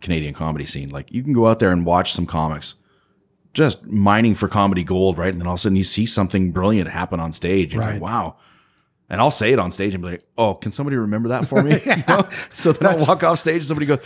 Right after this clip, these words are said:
Speaker 1: "Hey, uh, it was the, the demon's joke. It was about, uh, ikea." I'm like, "Oh, yeah, yeah, yeah." And I'll put that down.
Speaker 2: <laughs>
Speaker 1: And then, uh,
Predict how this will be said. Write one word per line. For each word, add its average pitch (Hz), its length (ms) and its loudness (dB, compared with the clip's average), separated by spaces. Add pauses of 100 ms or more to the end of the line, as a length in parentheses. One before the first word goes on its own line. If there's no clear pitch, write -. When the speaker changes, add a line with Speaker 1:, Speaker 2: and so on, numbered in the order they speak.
(180)
Speaker 1:
"Hey, 131 260 2
uh, 113 220 2
it 110 120 -2
was 107 200 -4
the, 113 120 -2
the 107 240 -8
demon's 139 400 2
joke. 123 400 2
It 120 80 -2
was 110 220 -2
about, 104 340 0
uh, 92 280 0
ikea." 92 480 0
I'm 78 60 -10
like, 120 180 -4
"Oh, 156 140 -2
yeah, 143 160 -4
yeah, 123 240 -6
yeah." 117 80 0
And 95 100 -4
I'll 127 120 2
put 120 80 -4
that 113 180 0
down. 147 320 2 (420)
Speaker 2:
<laughs> 135 120 -8
Speaker 1:
And 101 120 -2
then, 101 280 0
uh, 95 280 0